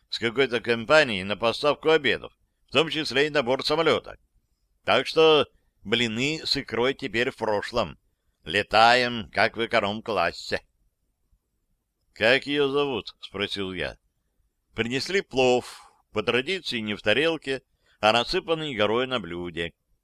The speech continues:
Как уступка современным нравам, к блюду прилагались ложки и салфетки.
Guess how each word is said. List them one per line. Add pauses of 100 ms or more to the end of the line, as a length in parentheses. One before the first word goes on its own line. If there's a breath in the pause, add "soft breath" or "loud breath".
(440 soft breath)
Как
уступка
современным
нравам, (300)
к
блюду
прилагались
ложки
и
салфетки.